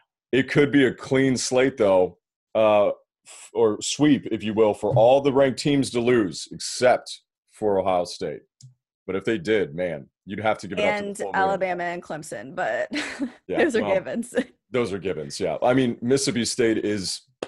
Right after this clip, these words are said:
Speaker 1: going to Alabama. I think of the, you know, after L S U this year, uh, Mississippi State's win over them, we'd be more excited about this game.
Speaker 2: Right.
Speaker 1: That team is, like, disintegrating. Kalen Hill just
Speaker 2: Yeah.
Speaker 1: announced that he's bouncing, the all S E C
Speaker 2: Yep.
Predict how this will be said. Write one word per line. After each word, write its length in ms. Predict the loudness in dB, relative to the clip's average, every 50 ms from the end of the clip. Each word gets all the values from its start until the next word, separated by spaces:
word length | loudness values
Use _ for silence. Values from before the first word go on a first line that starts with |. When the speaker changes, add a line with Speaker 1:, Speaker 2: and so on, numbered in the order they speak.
| -14 _ -8
Speaker 1:
going 220 | -4 -2 0 0 2
to 60 | 2
Alabama. 560 | 2 2 2 2 0 0 0 2 2 2 2
I 120 | 2 0
think 160 | -2 -2 -2 -2
of 80 | -2
the, 220 | -2 -4 -6 -8 -14 _ -10
you 140 | -4 -2
know, 160 | 0 0 2 2
after 360 | 0 0 -2 0 0 0 0
L 140 | 2 2 0
S 140 | 0 -2 -4
U 120 | -6 -4 -4
this 220 | -4 -6 -6 -4
year, 340 | -4 -2 -2 -2 -4 -6 -6 -6
uh, 160 | -4 -2 -2 -2
Mississippi 340 | -2 -4 -6 -6 -8 -10
State's 300 | -8 -4 -4 -4 -4 -4
win 100 | -4 -4
over 140 | -4 -4 -4
them, 180 | -4 -4 -4 -4
we'd 160 | -6 -8 -6
be 120 | -6 -8
more 220 | -6 -4 -4 -4 -4
excited 380 | -4 -2 -2 0 0 0 0
about 220 | 0 0 -2 -2 -2
this 140 | -6 -8 -6
game. 260 | -4 -4 -4 -4 -6 -10 _ -16 -10
Speaker 2:
Right. 300 | -4 -2 -2 -2 -4 -6
Speaker 1:
That 140 | -10 -10 -8
team 220 | -6 -4 -4 -2
is, 260 | -4 -4 -6 -12 -18 _
like, 320 | -8 -4 -2 0 0 -2 -4 -10 _ -20 -20 -14 -12 -10 -10 -10
disintegrating. 680 | -8 -6 -4 -4 -4 -4 -4 -4 -4 -4 -4 -6 -8 -8
Kalen 380 | -6 -2 -2 0 0 0 -2 0
Hill 240 | 0 2 2 2 0
just 220 | -2 -2 -4 -4
Speaker 2:
Yeah. 60 | -4
Speaker 1:
announced 280 | -6 -4 -4 -4 -4 -4
that 120 | -6 -6
he's 340 | -6 -6 -6 -6 -6 -6 -6
bouncing, 540 | -4 -4 -2 -2 -2 -4 -6 -8 -10 -8 -6
the 100 | -4 -2
all 220 | 0 2 2 2 0
S 160 | -2 -4 -6
E 80 | -10 -12
C 180 | -12 -10 -6 -6
Speaker 2:
Yep. 200 | -4 -4 -6 -8